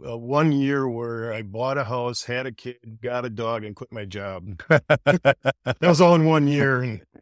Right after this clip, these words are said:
Speaker 1: that was, that was, I was, again, I was young, and it, I guess it was just a gamble I was willing to take. But I also believed in it. I think that's a huge part of starting your own business and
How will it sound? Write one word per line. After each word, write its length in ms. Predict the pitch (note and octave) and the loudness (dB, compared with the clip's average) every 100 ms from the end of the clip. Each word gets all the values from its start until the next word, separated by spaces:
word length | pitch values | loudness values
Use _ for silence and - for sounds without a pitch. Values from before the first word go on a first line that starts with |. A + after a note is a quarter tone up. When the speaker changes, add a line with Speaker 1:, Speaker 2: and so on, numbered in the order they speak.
| - _ _ | -20 _ _
Speaker 1:
that 120 | B2+ | 2
was, 280 | C#3 B2+ A#2 | 4 2 -2
that 100 | A2+ | -4
was, 180 | A#2+ A2+ | -6 -2
I 40 | C#3+ | -2
was, 140 | B2+ | -2
again, 320 | - A#2 A#2+ G#2+ | -10 -10 -8 -8
I 80 | |
was 120 | A2+ G#2+ | -8 -8
young, 260 | G#2 A2 | -10 -10
and 120 | G#2+ | -12
it, 80 | G#2 | -12
I 140 | - G#2+ | -10 -10
guess 260 | G#2+ G#2 | -10 -10
it 80 | A#2 | -10
was 180 | G#2+ F#2+ | -12 -12
just 280 | G#2 G2+ - | -12 -14 -14
a 40 | |
gamble 380 | F#2+ G2 G2 G2 | -10 -8 -6 -4
I 80 | F#2+ | -4
was 140 | F2+ | -6
willing 240 | G2 G2 F#2 | -8 -10 -12
to 80 | F2 | -18
take. 180 | - _ _ _ _ _ _ - | -20 _ _ _ _ _ _ 2
But 100 | E3+ | 6
I 40 | |
also 240 | G3 G3 D#3 | 6 6 0
believed 400 | A2+ G#2 G2+ F#2 | -2 -10 -12 -14
in 80 | F#2 | -14
it. 60 | |
I 60 | F#2+ | -14
think 200 | A2 G2+ | -14 -12
that's 340 | G2 F#2 - - _ _ _ _ _ | -12 -12 -16 -20 _ _ _ _ _
a 40 | |
huge 440 | - G#2+ G#2+ F#2+ | -10 -6 -6 -8
part 280 | - G2+ G2+ | -6 -2 -2
of 160 | G2 F2 | -4 -8
starting 380 | - G#2 G2+ G2 | -6 -4 -4 -4
your 120 | G2 | -6
own 100 | G2 | -8
business 500 | F#2+ G2 F#2+ G2 - | -8 -10 -10 -12 -12
and 220 | F2 F2 | -14 -16